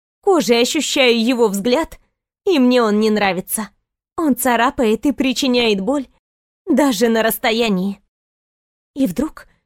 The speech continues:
все наше внимание сосредотачивается на разорванных трусиках.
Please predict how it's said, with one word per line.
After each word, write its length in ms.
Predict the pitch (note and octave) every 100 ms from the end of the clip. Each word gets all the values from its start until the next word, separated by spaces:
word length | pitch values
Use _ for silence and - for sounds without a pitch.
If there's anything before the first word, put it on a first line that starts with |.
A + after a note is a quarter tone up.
| _ _
все 240 | - A4+
наше 280 | D4 - D#4
внимание 520 | B3 B3+ D#4 D4 A3
сосредотачивается 1120 | A#3+ F4+ E4 B3 A#3+ D#4 D#4+ D4 G#3+ G#3+ -
на 160 | C4+ C4
разорванных 640 | B3+ A3 A#3 B3 A#3 B3
трусиках. 580 | - D#4 - G3+ G3+ -